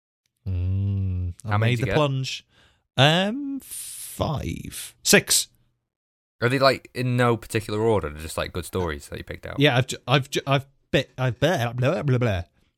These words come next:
Speaker 1: I've picked, um, stories that I like.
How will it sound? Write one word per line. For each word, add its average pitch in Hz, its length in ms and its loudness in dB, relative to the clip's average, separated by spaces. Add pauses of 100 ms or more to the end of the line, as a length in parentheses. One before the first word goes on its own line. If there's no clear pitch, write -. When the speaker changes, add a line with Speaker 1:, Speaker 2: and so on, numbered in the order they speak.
(160)
Speaker 1:
I've 131 260 2
picked, - 480 -4 (480)
um, 117 400 0
stories 110 760 0
that 117 140 -4
I 107 100 -2
like. 104 720 -2